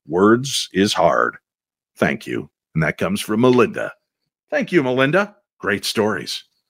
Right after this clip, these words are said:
Okay, here we go. Our last couple of stories, our last couple of emails. Are you guys ready? Let's settle in. Let's get this thing going. Don't forget,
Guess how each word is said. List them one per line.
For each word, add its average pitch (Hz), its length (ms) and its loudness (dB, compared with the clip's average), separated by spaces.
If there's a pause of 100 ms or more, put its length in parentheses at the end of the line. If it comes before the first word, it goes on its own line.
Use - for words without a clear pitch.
(520)
Okay, 131 360 0 (520)
here 92 120 -4
we 117 100 4
go. 143 280 4 (580)
Our 87 100 -8
last 104 280 2
couple 127 240 0
of 120 80 -2
stories, 131 460 0 (260)
our 113 160 2
last 117 320 2
couple 139 280 -2
of 135 80 0
emails. 143 520 -4 (340)
Are - 60 -8
you 120 80 -4
guys 123 220 0
ready? 135 320 0 (260)
Let's - 200 -12
settle 110 300 2
in. 151 140 -4 (340)
Let's 98 300 0
get 110 160 2
this - 160 -2
thing 107 160 2
going. 120 240 -2
Don't 120 220 2
forget, 123 420 -2